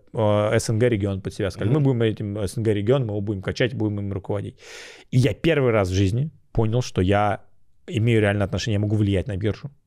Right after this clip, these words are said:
Speaker 1: Я могу обсуждать листинги каких-то токенов, которые нужны комьюнити. Я могу дорабатывать какой-то функционал, который нужен людям.
Speaker 2: Как
Speaker 1: То есть, и
Speaker 2: круто.
Speaker 1: еще неочевидная штука вот про трейдинг.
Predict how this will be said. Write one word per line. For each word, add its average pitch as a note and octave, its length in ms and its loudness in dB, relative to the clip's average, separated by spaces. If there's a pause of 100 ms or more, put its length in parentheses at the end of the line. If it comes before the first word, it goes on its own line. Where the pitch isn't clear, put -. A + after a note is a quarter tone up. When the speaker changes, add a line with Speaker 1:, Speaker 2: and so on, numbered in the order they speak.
(120)
Speaker 1:
Я B2 220 2
могу A#2 420 2
обсуждать B2+ 640 0 (140)
листинги A#2 500 0
каких-то - 380 -6
токенов, F#2+ 440 -2
которые G2+ 400 0
нужны G#2 400 -2
комьюнити. G2+ 540 -4 (540)
Я B2 180 4
могу C3+ 840 4 (140)
дорабатывать B2+ 460 0
какой-то C3+ 240 0
функционал, B2 520 2
который G#2 360 0
нужен G2+ 320 -2
людям. G#2 320 2 (520)
Speaker 2:
Как - 120 -8
Speaker 1:
То C3 120 4
есть, - 240 -4 (240)
и G3 60 2
Speaker 2:
круто. E3+ 100 6
Speaker 1:
еще D3+ 220 2
неочевидная C#3+ 480 2
штука F#3+ 220 -2
вот C3+ 160 2
про G2+ 100 2
трейдинг. G#2+ 460 0